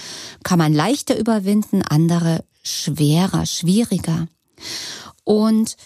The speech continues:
jetzt stell dir mal vor, du hast ein Alkoholproblem und du sollst jetzt vom Alkohol lassen, ja? Aber du sitzt jeden Tag in der Kneipe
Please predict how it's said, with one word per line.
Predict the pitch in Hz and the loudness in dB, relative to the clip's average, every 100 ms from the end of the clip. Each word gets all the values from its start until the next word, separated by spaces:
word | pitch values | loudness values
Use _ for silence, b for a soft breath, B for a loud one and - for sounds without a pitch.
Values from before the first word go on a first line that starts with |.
| B | B
jetzt | 208 - | -4 -2
stell | - 233 285 | -2 0 2
dir | 269 | 0
mal | 220 | 0
vor, | - 262 262 | -2 -4 -2
du | 220 220 214 - | 0 0 0 -4
hast | - 180 220 - | -4 -2 0 0
ein | |
Alkoholproblem | - 202 220 - 254 269 - 175 170 165 165 | 0 0 -2 0 0 0 -4 -2 0 0 2
und | 160 165 | 2 2
du | 185 180 | 2 0
sollst | 175 180 196 226 - - | 0 0 0 -2 -4 -2
jetzt | 202 - - - - - | -2 -2 -8 -10 -20 -2
vom | 220 208 | 0 2
Alkohol | 196 220 233 - 240 | 0 0 0 0 0
lassen, | 233 175 202 - 160 | 0 0 -2 0 2
ja? | 156 196 254 B B B B | 2 0 -2 B B B B
Aber | 196 214 | 0 2
du | 233 247 | 2 0
sitzt | 196 262 - - | 0 -4 -6 -2
jeden | 208 254 311 339 | 2 2 2 0
Tag | - 220 226 240 | 0 0 0 0
in | 233 | 0
der | 233 | 0
Kneipe | - 185 175 175 165 160 | -2 0 2 0 -2 -4